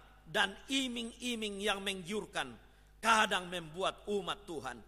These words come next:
jatuh dan meninggalkan prinsip-prinsip iman Kristen. Karena itu, mari kita semua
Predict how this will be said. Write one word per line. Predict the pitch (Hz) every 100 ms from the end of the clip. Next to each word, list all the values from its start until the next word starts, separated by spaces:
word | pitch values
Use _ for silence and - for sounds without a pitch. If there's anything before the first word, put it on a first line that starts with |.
| - - - 156
jatuh | 127 254 240 233 180 135 - - - - - - - - - - 107
dan | 107 147 139
meninggalkan | 131 127 123 123 156 139 - 107 98 - -
prinsip-prinsip | 202 160 - 131 - - 135 104 113 - - -
iman | 104 104 101
Kristen. | 104 - - 64 - - - - - - - - - - - - - - - - 135
Karena | 147 151 139
itu, | 135 - 117 104 107 - - - - - - 107
mari | 160 185 175
kita | - 156 143
semua | - 123 113 110